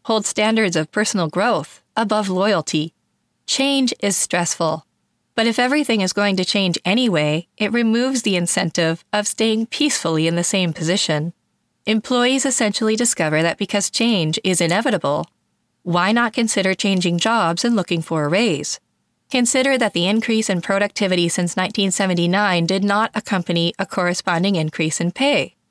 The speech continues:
Productivity increased at three and a half times inflation-driven pay increases. And new generations are very productivity and pay conscious. That is why we should have an adaptive approach when it comes to things like resilience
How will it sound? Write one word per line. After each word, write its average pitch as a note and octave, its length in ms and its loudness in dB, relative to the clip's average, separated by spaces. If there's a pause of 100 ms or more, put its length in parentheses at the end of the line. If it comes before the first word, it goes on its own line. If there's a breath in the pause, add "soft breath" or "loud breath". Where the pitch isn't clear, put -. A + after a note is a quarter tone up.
(340)
Productivity G#3+ 1000 0
increased G#3+ 500 0
at - 160 -2
three B3 320 0
and C4 80 2
a B3+ 60 2
half G#3+ 260 0
times A3+ 500 0
inflation-driven F3+ 840 0
pay A3 260 0
increases. D#3 720 -2 (460)
And E3+ 240 2
new B3 180 2
generations F3 760 0
are F3+ 140 0
very F#3 540 0
productivity F#3 840 0
and F#3 160 -2
pay D#3+ 220 -2
conscious. - 640 -4 (500)
That A#3+ 260 0
is A#3+ 180 0
why F3 300 2
we F3+ 120 0
should F3 160 -2
have E3+ 220 0
an D#3+ 60 0
adaptive F#3+ 500 -2
approach E3 440 -2
when G3 140 -2
it - 80 -8
comes A3+ 240 -2
to G#3 100 0
things D#3+ 300 -2
like E3 180 -4
resilience G3+ 600 0